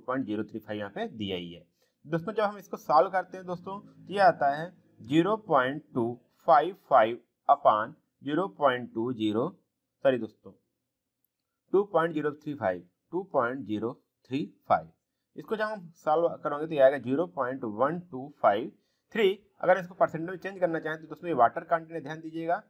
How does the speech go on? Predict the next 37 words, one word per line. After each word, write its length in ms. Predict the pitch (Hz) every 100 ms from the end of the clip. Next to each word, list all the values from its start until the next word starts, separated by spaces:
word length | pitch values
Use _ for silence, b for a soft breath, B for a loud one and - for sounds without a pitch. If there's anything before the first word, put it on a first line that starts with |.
| _ _ _ -
ये 60 | 131
water 320 | 113 107 156
content 440 | 156 160 170 160
है, 80 | 175 - _ _ _ _ _ _ -
ये 120 | 135
आएगा 180 | 185 190
ट्वेल्व 280 | 202 175 185 180
पॉइंट 240 | 143 151 160
फ़ाइव 320 | - 104 123 -
थ्री 160 | 127 - _ -
परसेंट। 340 | 87 - 78
हमारा 580 | _ _ _ _ - 185
water 280 | 175 - 160
कंटेंट 340 | 160 156 156
आ 40 | 156
गया। 140 | 156
दोस्तों 260 | 160 165 185
अभी 100 | 170
इसको 180 | 175 175
जो 140 | 175
आगे 220 | 123 131 175
पढ़ेगा, 420 | 165 156 151 185 _ _ _
और 120 | - 170
हमको 220 | 180 233
एक 100 | 220
चीज़ 160 | 220
और 100 | 147
जरूरत 180 | 156 170
पड़े, 180 | 170 165 151
जरूरत 400 | - 147 160 160
पड़ेगी, 260 | 160 156 175
जो 180 | 165 160
है 100 | 175
हमारा 160 | 180 -
gamma, 360 | 101 98 95 - _ _ _ _ _ _ _
unit 360 | 120 156 185 -
weight। 260 | 101 85